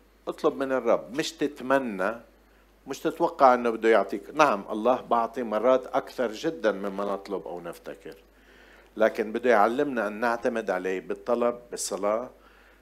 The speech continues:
بوضع طلباتنا قدام الرب. أنا بعرف ناس كتير عندهم ليستا بيطلبوها كل يوم، مش إنه بتموا يزنوا على الرب، لكن بذكروا الرب بمواعيده،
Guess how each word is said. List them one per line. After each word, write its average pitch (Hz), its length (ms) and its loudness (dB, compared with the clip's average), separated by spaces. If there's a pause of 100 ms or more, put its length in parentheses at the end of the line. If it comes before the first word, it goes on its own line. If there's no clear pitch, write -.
(140)
بوضع 107 680 4 (220)
طلباتنا 110 720 2 (220)
قدام 101 400 0
الرب. 107 420 -4
أنا 107 160 -2
بعرف 107 360 2
ناس 107 240 -4
كتير 117 340 -6
عندهم 120 320 -4
ليستا 131 560 -6 (720)
بيطلبوها 110 560 -2
كل 117 240 -6
يوم، 85 300 -4 (220)
مش 135 260 -4
إنه 110 360 -4 (460)
بتموا 104 580 -2
يزنوا 107 440 -2
على 92 220 -2
الرب، 90 280 -4
لكن 104 340 -2
بذكروا 110 480 -2
الرب 98 260 -2
بمواعيده، 87 720 -6